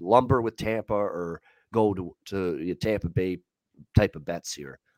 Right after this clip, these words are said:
uh, in this game. I think Montreal in the first period, at least. Uh, you could even go plus a half goal if you wanna be a little bit safer, uh, more cautious. But I think Montreal maybe first period, uh, in this game at, uh, plus two hundred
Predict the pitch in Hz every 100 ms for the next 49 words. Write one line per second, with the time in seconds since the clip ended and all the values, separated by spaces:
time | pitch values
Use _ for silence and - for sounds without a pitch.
0 | _ 85 - 90 87 - 85 76 98 117
1 | 87 110 - 113 110 107 98 95 104 -
2 | 85 95 101 95 101 92 95 - - 87
3 | 87 92 107 113 113 101 92 113 113 95
4 | 90 104 - 87 98 104 98 85 92 92
5 | 92 85 95 95 - - - 101 101 104
6 | 95 _ _ _ _ 87 80 80 _ 92
7 | 98 85 101 104 101 107 - 90 85 _
8 | _ 98 107 92 110 - 104 101 95 101
9 | 90 87 - 95 - - 98 104 110 104
10 | - _ - 92 - 101 101 101 - 104
11 | 98 95 - 90 - 110 107 - 98 87
12 | 101 113 120